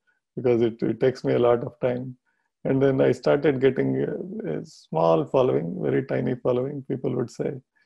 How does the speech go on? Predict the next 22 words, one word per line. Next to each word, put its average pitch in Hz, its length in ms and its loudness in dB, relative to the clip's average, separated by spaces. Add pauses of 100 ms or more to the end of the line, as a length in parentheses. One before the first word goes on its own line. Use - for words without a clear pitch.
(260)
if 135 100 -2
I 139 80 8
don't 143 280 2
post 147 300 2
it 127 220 -2
for 131 180 2
a 127 80 0
while, 143 440 0
people, 131 380 -4
some 135 220 -4
people 135 260 -6
would 127 180 -4 (100)
email 135 460 0
me 131 60 -2
and 123 140 -6
saying, 135 280 -8 (460)
"What 202 180 2
happened 214 280 2
to 180 60 4
those 165 220 2
napkin 175 400 0
sites?" - 360 -8